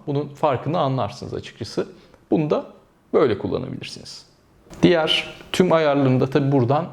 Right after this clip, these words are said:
yapabiliyorsunuz. Tabii bu özelliği nasıl açıyorsunuz onu da söyleyeyim size.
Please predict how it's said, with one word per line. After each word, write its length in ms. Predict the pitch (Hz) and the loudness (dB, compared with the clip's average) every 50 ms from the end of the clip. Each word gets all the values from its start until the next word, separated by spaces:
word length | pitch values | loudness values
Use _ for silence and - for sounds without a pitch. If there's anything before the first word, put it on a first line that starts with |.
| - | -2
yapabiliyorsunuz. 760 | 139 135 131 135 139 127 127 120 104 101 101 - 143 170 - - - - - - - | -2 -2 0 0 0 0 0 -2 -4 -4 -6 -6 -8 -8 -8 -10 -20 -20 -18 -6 -2
Tabii 160 | - 160 151 | 0 2 2
bu 80 | 175 165 | 2 4
özelliği 640 | 160 160 143 156 175 175 180 175 185 208 220 226 220 202 165 | 4 4 4 4 2 2 2 0 0 -2 -2 -4 -6 -4 -4
nasıl 220 | 147 131 - - | -4 -2 0 0
açıyorsunuz 540 | 117 107 - - 113 107 - - 180 180 165 | -2 -2 -2 -4 -6 -6 -6 -6 -6 -4 -2
onu 200 | 156 156 165 160 | -2 -2 -2 -4
da 60 | 143 | -6
söyleyeyim 400 | 135 - 113 107 104 104 101 98 | -6 -6 -6 -6 -4 -6 -6 -8
size. 300 | - 113 110 131 220 - | -8 -8 -4 -4 -4 -4